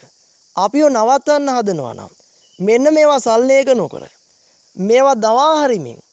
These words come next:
අනිච්ච දුක්ඛ අනාත්ම වශයෙන් ධර්මය අස්වාද කරමින් මේ මුලා වෙන තැන් ප්‍රහීන කරමින් ඉදිරියට යා යුතුයි. එහෙම නැත්නම් දැහැන් වැඩිවීමක් නෙවෙයි අපි කරන්නේ. නිවන් මඟ වඩන එක. මේ දැහැන් කියන්නේ අපිව අහු කරන මුලාවටපත් වෙන තැන්.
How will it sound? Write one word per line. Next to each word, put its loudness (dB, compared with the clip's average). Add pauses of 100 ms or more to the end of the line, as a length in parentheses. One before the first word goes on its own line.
(200)
අනිච්ච -2
දුක්ඛ -2
අනාත්ම 0
වශයෙන් 0
ධර්මය 0
අස්වාද 0
කරමින් 0
මේ 0
මුලා 0
වෙන 0
තැන් 0 (460)
ප්‍රහීන 0
කරමින් 0
ඉදිරියට -4
යා -2
යුතුයි. -12 (580)
එහෙම 0
නැත්නම් 0
දැහැන් 0
වැඩිවීමක් 0
නෙවෙයි 2
අපි -2
කරන්නේ. -2 (360)
නිවන් 0
මඟ 2
වඩන 0
එක. -16 (540)
මේ 0
දැහැන් 0
කියන්නේ 0
අපිව 0
අහු 0
කරන 0
මුලාවටපත් 0
වෙන -2
තැන්. -10